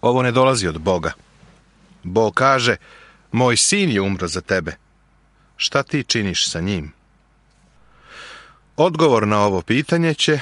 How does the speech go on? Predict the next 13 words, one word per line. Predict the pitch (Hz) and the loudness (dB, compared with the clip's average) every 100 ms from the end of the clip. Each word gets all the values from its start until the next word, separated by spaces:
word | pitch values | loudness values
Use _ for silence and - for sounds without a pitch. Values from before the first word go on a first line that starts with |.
| - | -4
odrediti | 135 123 113 113 120 - 117 | -4 0 0 0 -2 -4 -6
tvoju | - 95 95 98 90 | -2 -2 -2 -4 -6
večnu | - 95 87 - 92 | -6 -4 -4 -6 -6
sudbinu. | 85 - 127 87 80 76 - _ _ _ _ _ _ _ _ _ _ _ _ _ - | -6 -4 -4 -6 -8 -8 -12 _ _ _ _ _ _ _ _ _ _ _ _ _ -4
O | 131 135 | -2 2
ovom | 160 160 107 | 2 2 0
pitanju | 117 123 151 139 | -2 -2 -2 -2
se | - 85 | -2 -2
raspravljalo | 98 - - 135 123 123 120 | -2 -2 -2 -2 0 0 0
na | 90 | -2
saboru | - 98 98 107 104 - | -2 0 0 -2 -4 -6
u | 104 | -6
Jerusalimu. | 101 95 - 104 104 107 85 | -4 -4 -2 0 0 -2 -4